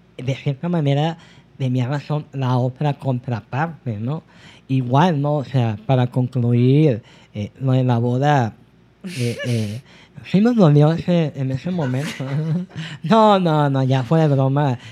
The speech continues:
Creo yo que, eh, yo, yo, yo con él no me lo he topado en una situación de un supermercado como ustedes, pero yo, yo sí me quedo con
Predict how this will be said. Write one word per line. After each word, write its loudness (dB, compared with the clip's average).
Creo 4
yo 4
que, 2
eh, -12
yo, 2
yo, 4
yo 4
con 2
él 2
no 4
me 2
lo 4
he 2
topado 2
en 2
una -2
situación 0
de -4
un -4
supermercado 2
como 0
ustedes, -2
pero 2
yo, -2
yo 6
sí 0
me 2
quedo 4
con 0